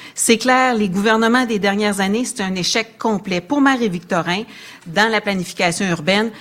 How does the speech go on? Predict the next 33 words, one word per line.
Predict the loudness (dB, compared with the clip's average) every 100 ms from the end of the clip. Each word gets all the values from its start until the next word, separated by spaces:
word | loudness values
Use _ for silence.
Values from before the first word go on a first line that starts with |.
| -14
ce | -10 -2
qui | 0
est | 2
important, | 2 0 -2 2 2 2
c'est | 0
le | 0
transport | 0 2 0 4 2
collectif. | 4 0 0 -2 -4 0
Et |
là, | 2
je | 0
suis | 0 0
d'accord, | 0 2 2 2 2
gratuit, | 2 2 2 -2 0
gratuit | 2 2 2 2 0
pour | 0 -2
tous, | -2 0 -2 -2
tout | 0
le | 0
temps. | 4 4 4 0 -8 -18 -18 -4
Et | -2 -2 -6 -6 2
nous, | 6
à | 6
Climat | 4 4 4
Qué-, | 2 -2
Québec, | 0 2 2 2
on | 0
privilégie | 0 2 4 4 4 2
la | 2
ligne | 4 4
jaune, | 4 4 4 2 -4 -10 -8 2
métro, | 2 4 4 4 2 -8 2
électrique, | 4 4 0 2 2 0